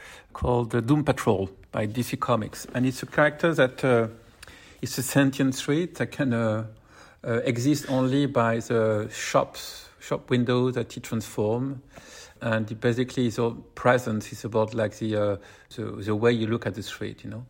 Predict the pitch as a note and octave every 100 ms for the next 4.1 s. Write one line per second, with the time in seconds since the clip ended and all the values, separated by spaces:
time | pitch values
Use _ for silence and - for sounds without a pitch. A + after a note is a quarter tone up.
0 | - - - - A#2 A2 G#2 G#2+ G#2+ G#2+
1 | G#2+ B2+ B2 C3+ D3 C#3+ A#2 G#2 A#2+ A#2+
2 | - A#2 A2 A#2 B2+ - D#3+ C3 A2 G2
3 | G#2 A#2 G#2+ G2 G2+ G2 - G2+ G2 G2+
4 | A#2+